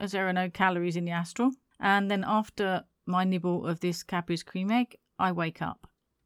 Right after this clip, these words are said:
Uh, when I woke up, it was nearly time to get up, so I went over the action in my mind a few times while in that state of not quite awake and not quite asleep. I did go back to sleep after this and had a quick dream where we are going down into the earth to combat something.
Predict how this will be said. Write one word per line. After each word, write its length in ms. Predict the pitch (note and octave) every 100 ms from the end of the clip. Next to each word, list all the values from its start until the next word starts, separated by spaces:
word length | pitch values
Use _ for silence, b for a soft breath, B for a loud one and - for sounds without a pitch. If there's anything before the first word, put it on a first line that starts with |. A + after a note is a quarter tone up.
| -
Uh, 100 | G3
when 160 | A#3+
I 60 | C#4+
woke 300 | G#3 G3 -
up, 160 | B3 A3
it 80 |
was 100 | G3
nearly 220 | A3+ A3+ F#3+
time 240 | G#3 F#3
to 80 | -
get 240 | F#3 -
up, 240 | F#3 D#3 -
so 360 | G3+ F#3+ F#3 - -
I 60 |
went 240 | G3 B3 A#3+
over 120 | G3
the 120 | G#3
action 340 | G3+ - -
in 100 | G3
my 140 | F#3+ F#3+
mind 300 | F#3+ F#3+ F3+
a 20 |
few 180 | F3 F#3
times 600 | F#3 G3 G#3 A3+ A#3+ -
while 240 | F3+ F#3+
in 120 | F#3+ F#3
that 140 | -
state 460 | - - F#3+ F3+ -
of 120 | F3
not 200 | G3+ -
quite 300 | G3 F#3 -
awake 480 | F3 G3 G3+ - -
and 100 | F3+
not 180 | F3+ -
quite 260 | F3 E3+
asleep. 420 | - G#3 A#3+ - - _ _
I 80 | G3
did 180 | C#4
go 140 | A#3 F#3+
back 200 | F3+ E3+
to 60 |
sleep 300 | F3 G#3 F#3
after 240 | F3+ E3+ E3+
this 240 | F3 E3+
and 80 | F#3
had 140 | F#3+
a 40 | F3
quick 240 | - -
dream 440 | - F#3+ F3+ G#3+ A3+ _ _ -
where 240 | F#3+ F#3+
we 160 | F#3+ F#3+
are 80 |
going 340 | F3 G3+ F#3+ F#3
down 240 | F#3 F#3
into 220 | F#3 F3
the 140 | F3 F3
earth 280 | F#3 F#3 -
to 100 | F3+
combat 420 | - F#3+ E3 -
something. 480 | - D#3 D#3 E3